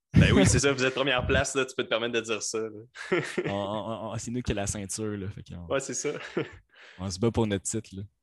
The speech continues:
Speaker 1: Ouais.
Speaker 2: Mais, fait que c'est, c'est, c'est
Speaker 1: All right.
Speaker 2: c'est, c'est nous, c'est ça, on, on aimerait ça, comme aussi la compétition même, que ça, ça continue dans le sens, parce que même la, la, la compétition, à la base,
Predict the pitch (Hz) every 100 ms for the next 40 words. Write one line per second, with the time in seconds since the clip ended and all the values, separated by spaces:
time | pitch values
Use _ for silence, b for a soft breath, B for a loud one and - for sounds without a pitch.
0 | _ - 123 120 120 90 87 85 82 82
1 | 82 85 - - 101 - 113 - 95 -
2 | 101 98 95 - 120 - - _ - 131
3 | 120 139 156 - 139 151 151 117 117 120
4 | 117 117 117 - 160 156 - 113 110 104
5 | 127 120 107 113 95 107 98 104 123 123
6 | 110 _ _ _ - 104 104 98 90 85
7 | 76 _ _ _ _ _ _ _ _ -
8 | 107 107 101 135 117 101 110 107 - 151
9 | 131 185 285 92 113 98 113 120 123 107
10 | - 147 175 98 101 139 123